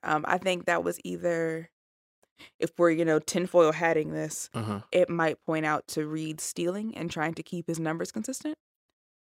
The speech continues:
Speaker 1: or
Speaker 2: Okay.
Speaker 1: it's just the writers just picked a really bad number.
Speaker 2: Or it could show just how invaluable Reed is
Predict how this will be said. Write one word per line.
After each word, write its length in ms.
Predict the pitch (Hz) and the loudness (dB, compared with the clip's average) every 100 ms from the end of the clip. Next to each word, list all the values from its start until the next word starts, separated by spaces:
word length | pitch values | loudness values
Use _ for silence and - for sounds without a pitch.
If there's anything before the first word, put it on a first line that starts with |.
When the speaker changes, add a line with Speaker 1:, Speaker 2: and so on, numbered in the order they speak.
| _ - | _ 2
Speaker 1:
or 320 | 214 233 233 | 6 6 6
Speaker 2:
Okay. 120 | 233 - | 4 2
Speaker 1:
it's 160 | - - | 0 4
just 260 | 180 175 | 2 4
the 120 | 165 | 0
writers 500 | 160 156 156 151 151 | 4 4 4 2 0
just 160 | 165 - | -6 -6
picked 200 | 160 151 | -6 -6
a 60 | 147 | -6
really 220 | 143 131 | -6 -6
bad 200 | - - | -6 -8
number. 260 | - - 165 _ _ - - _ _ - - | -10 -12 -14 _ _ -20 -20 _ _ -20 4
Speaker 2:
Or 500 | 180 214 247 165 170 _ | 12 12 12 6 4 _
it 200 | - 139 | 0 0
could 260 | - 175 147 | 6 6 6
show 560 | - - 160 147 139 - | 2 4 6 6 2 -2
just 440 | 101 - 139 131 - | -4 2 2 0 -6
how 580 | 147 135 123 117 117 - _ - | -2 2 2 2 -2 -8 _ -4
invaluable 840 | 117 107 104 113 139 113 104 98 95 | -2 -2 0 4 4 2 -2 -4 -6
Reed 320 | 104 98 98 | -8 -8 -4
is 500 | - - - - - | -2 -4 -8 -16 -16